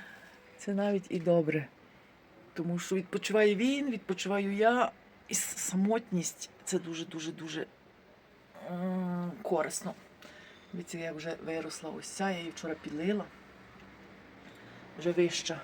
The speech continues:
вища за, м, отуда до гори росте дерево, росте дерево, дерево щастя. Так, іду я скоренько одягатися, і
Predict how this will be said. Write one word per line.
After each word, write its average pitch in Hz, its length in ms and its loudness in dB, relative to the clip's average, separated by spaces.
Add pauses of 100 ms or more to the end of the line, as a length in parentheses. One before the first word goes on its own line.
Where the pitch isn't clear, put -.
(200)
вища 175 400 -2
за, 165 340 4
м, 156 80 -4 (1900)
отуда 165 320 2
до 160 100 2
гори 160 260 4
росте 147 340 -4
дерево, 143 420 -2 (160)
росте - 280 -8
дерево, 147 400 0 (340)
дерево 160 340 -2
щастя. - 500 -8 (1300)
Так, - 200 -4
іду 143 140 2
я 165 80 6
скоренько 151 680 2 (440)
одягатися, 160 760 2 (140)
і 156 60 0